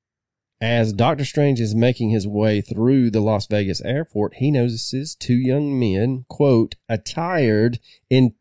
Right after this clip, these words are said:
tight-fitting black suits," end quotes, waving to him.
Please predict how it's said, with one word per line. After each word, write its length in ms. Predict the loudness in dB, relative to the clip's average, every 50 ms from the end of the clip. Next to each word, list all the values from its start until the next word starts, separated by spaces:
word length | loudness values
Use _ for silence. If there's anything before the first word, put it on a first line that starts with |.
| _ _ -12
tight-fitting 1120 | -6 -2 -2 0 0 0 -2 -4 -8 -20 -20 -20 -6 -2 0 2 4 4 4 4 4 2 0
black 540 | -2 0 0 2 2 2 0 -2 -6 -8 -16 _ _ -14
suits," 920 | -12 -10 -8 -2 0 2 4 4 4 2 0 _ _ -14 -12 -12 -12 -12 -12 _
end 260 | -6 -4 -4 -4 -6
quotes, 600 | -6 -6 -4 -4 -4 -4 -6 -6 -10 -16 -16 -16 -18 _ _ _ _ _ _ _ _ _ _ _ _ _ _ _ _ _ -6
waving 500 | 0 2 2 2 2 2 2 2 0 0 -2
to 180 | -2 -2 -4 -4
him. 260 | -4 -8 -10 -14